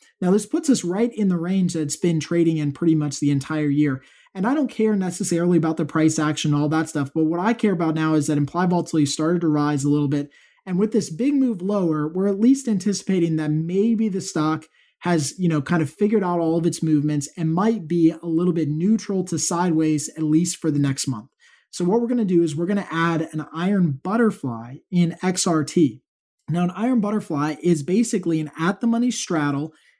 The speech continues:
at the forty-five dollar strike price, which is where basically the stock is trading. We have to pick between forty-four and forty-five. And right now the stock is just below forty-five. So we're gonna pick the forty-five dollar strike, maybe a little bit of a bounce here, play it a little bit bullish, but not too much.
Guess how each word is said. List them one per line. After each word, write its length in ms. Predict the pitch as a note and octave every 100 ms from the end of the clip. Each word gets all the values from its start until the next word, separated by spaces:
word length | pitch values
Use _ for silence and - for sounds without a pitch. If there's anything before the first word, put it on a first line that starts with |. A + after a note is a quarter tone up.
| _ _
at 240 | F3 G#3+
the 100 | -
forty-five 720 | F#3 F#3 F#3+ G#3+ - F3+ F3+ D#3
dollar 320 | E3 D#3+ D#3+
strike 340 | - D#3 C#3+
price, 320 | - D3 C#3
which 160 | D#3 D3+
is 120 | C#3+
where 400 | C3+ D3+ D3+ C#3+ _
basically 460 | F3 E3+ F3 D#3+ D3
the 80 | C#3
stock 280 | - D3+ C#3+
is 60 |
trading. 220 | - C#3 C3+
We 100 | F#3
have 100 | A3
to 80 |
pick 240 | F3+ F#3+ F#3
between 280 | D#3+ F3 D3+
forty-four 520 | E3 E3 D#3+ D#3 D3
and 120 | C#3
forty-five. 600 | D3+ D#3 D#3 D3 B2+ C3 _ _ _ _
And 140 | D#3+
right 180 | E3 F3
now 160 | E3+
the 120 | D#3+ D3
stock 320 | D#3+ D3+ D3
is 180 | C#3+ C3
just 260 | D#3 D#3
below 300 | E3 C#3+ C#3+
forty-five. 720 | C#3 D3+ D3 C#3+ C3+ C3 C3+ -
So 140 | - E3+
we're 100 | E3
gonna 160 | G#3
pick 360 | G3+ G3+ F#3 -
the 100 | D3+
forty-five 540 | C#3 E3+ F3+ F3 D#3+
dollar 200 | D#3 D#3
strike, 300 | D#3+ - C3+
maybe 220 | D3+ D#3+ D#3+
a 80 |
little 260 | D3 D3+ E3+
bit 140 | E3+
of 100 | E3
a 60 | D3+
bounce 400 | C#3 C3+ C3+ -
here, 200 | C#3 C#3 C#3+ -
play 200 | D#3 D#3
it 40 |
a 60 | C#3+
little 260 | C3 D3
bit 200 | D#3+ D3+
bullish, 320 | C3+ C3 C3+
but 80 | C#3
not 200 | C#3 D#3+
too 120 | -
much. 340 | F3 B2+ -